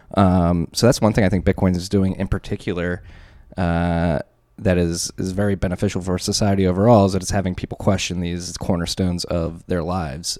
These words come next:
um, money being one of the most important. Uh,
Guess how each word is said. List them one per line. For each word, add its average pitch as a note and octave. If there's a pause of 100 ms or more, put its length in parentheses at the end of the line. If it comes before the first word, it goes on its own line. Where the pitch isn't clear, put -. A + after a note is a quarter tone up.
(100)
um, E2+ (160)
money F2+
being F2
one F#2
of -
the E2+
most F2+
important. - (500)
Uh, F#2+